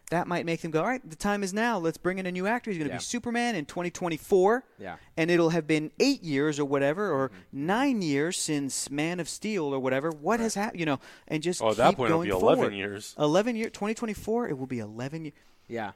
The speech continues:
Speaker 1: Just
Speaker 2: See?
Speaker 1: keep moving
Speaker 2: Just keep,
Speaker 1: forward
Speaker 2: I,
Speaker 1: is the
Speaker 2: I,
Speaker 1: point.
Speaker 2: I,
Speaker 3: Yeah.
Speaker 2: I
Speaker 1: Keep moving forward.
Speaker 2: one hundred percent agree
Speaker 1: Yeah.
Speaker 2: with all of that. That
Speaker 1: Yeah.
Speaker 2: should, that should happen.
Speaker 1: Yeah.
Speaker 2: I just don't see any inkling of that. Ha-, like,
Speaker 1: Right.
Speaker 2: I
Speaker 3: We'll have to
Speaker 2: hate
Speaker 3: wait
Speaker 2: it,
Speaker 3: and see,
Speaker 2: and I
Speaker 3: yeah.
Speaker 2: hate 'cause I'll probably get a lot of shit, but I keep com-,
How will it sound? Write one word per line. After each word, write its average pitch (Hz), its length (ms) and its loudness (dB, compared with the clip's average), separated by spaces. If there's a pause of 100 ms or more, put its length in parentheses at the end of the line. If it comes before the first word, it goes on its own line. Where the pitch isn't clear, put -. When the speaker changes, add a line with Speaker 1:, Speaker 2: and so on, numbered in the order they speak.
(320)
Speaker 1:
Just 208 340 6
Speaker 2:
See? - 40 -14
Speaker 1:
keep 214 240 -2
moving 185 300 -2
Speaker 2:
Just - 140 -4
keep, 147 40 -2
Speaker 1:
forward 165 440 4
Speaker 2:
I, 139 100 2
Speaker 1:
is 135 80 0
the 147 80 2
Speaker 2:
I, 156 120 6
Speaker 1:
point. 120 240 -4
Speaker 2:
I, 143 220 2
Speaker 3:
Yeah. 120 160 0
Speaker 2:
I 143 120 2
Speaker 1:
Keep 180 120 2
moving 160 300 -2
forward. 175 220 4
Speaker 2:
one 175 60 -4
hundred 175 300 -4
percent 156 460 -4
agree 135 640 -6
Speaker 1:
Yeah. 110 220 2
Speaker 2:
with - 80 -8 (100)
all 185 300 8
of 135 100 2
that. 120 260 -2
That 151 280 2
Speaker 1:
Yeah. 117 80 0 (100)
Speaker 2:
should, 185 80 4 (200)
that 151 200 0
should 165 240 -2
happen. 135 600 -4
Speaker 1:
Yeah. 110 220 -4 (120)
Speaker 2:
I 110 160 -10
just 110 320 -14
don't 110 320 -10
see 107 240 -14
any 104 200 -14
inkling 110 440 -16
of 95 100 -14
that. 92 140 -14
Ha-, 104 180 -14
like, 110 280 -8 (240)
Speaker 1:
Right. 107 280 -6 (200)
Speaker 2:
I 147 140 0
Speaker 3:
We'll 143 40 -4
have 143 160 0
to 170 60 0
Speaker 2:
hate 143 80 4
Speaker 3:
wait 135 100 6
Speaker 2:
it, 113 40 4
Speaker 3:
and 104 120 -6
see, 95 260 -8
Speaker 2:
and 180 120 2
I 196 60 4
Speaker 3:
yeah. 180 40 2
Speaker 2:
hate 208 300 4
'cause 175 160 -2
I'll 151 160 4
probably 185 300 2
get 185 140 2
a 185 60 6
lot 180 140 6
of 170 80 2
shit, 175 120 -2
but 147 120 2
I 135 40 2
keep 185 300 -8
com-, 170 160 -6